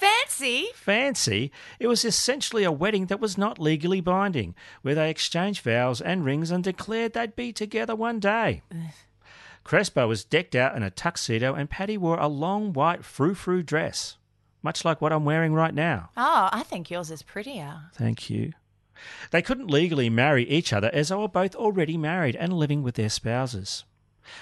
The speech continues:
Speaker 2: When Crespo returned home from this trip, he wore the ring given to him by Patty.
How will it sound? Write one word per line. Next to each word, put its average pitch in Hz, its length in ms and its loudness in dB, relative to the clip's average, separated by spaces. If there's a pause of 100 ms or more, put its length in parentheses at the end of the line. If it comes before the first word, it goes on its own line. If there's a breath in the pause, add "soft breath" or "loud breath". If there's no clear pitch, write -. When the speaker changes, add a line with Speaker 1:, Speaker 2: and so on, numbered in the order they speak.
Speaker 2:
When 131 160 0
Crespo 175 440 0
returned 123 500 0
home 120 260 0
from 101 160 -4
this 85 160 -6
trip, - 280 -6 (160 soft breath)
he 151 180 -2
wore 185 340 2
the 202 120 0
ring 147 380 0
given 139 360 0
to 170 160 -4
him 113 220 2
by 104 200 2
Patty. 95 500 -4